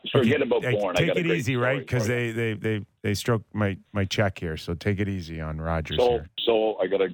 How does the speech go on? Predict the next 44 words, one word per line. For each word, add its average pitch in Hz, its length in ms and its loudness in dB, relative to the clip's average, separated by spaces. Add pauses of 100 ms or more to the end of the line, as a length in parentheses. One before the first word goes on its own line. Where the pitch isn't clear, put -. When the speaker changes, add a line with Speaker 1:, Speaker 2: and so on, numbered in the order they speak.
(120)
Speaker 2:
I - 140 -4
got 90 140 4
a 90 60 2
great 92 260 0 (100)
story. 78 360 0
I, 76 140 0
Speaker 1:
Uh-oh. - 140 -4
Speaker 2:
I'm 78 200 -6 (180)
sitting, - 260 0
I'm 85 100 2 (100)
standing 95 400 2
up 87 200 2
by 82 140 4
the, 80 120 2 (160)
by 80 140 4
the 78 240 2 (360)
thing, 110 220 4
and 85 100 0
this 87 220 -2
guy, 87 320 4
these 82 140 -4 (100)
two 92 120 2
guys 82 340 2
go 90 120 0
and 80 100 -4
say, - 80 2
"Hey, - 320 2
can 127 140 -2
we 165 100 2
get - 140 0
a - 80 -2
picture 170 340 0
with 151 160 0
you? 175 300 0 (180)
Can - 120 -8
we 160 100 2
get 160 120 2
a 127 60 0
picture 151 340 2
with 143 140 2
you?" 151 240 2 (640)
And 101 160 6
I 90 160 4 (120)
said, 90 220 2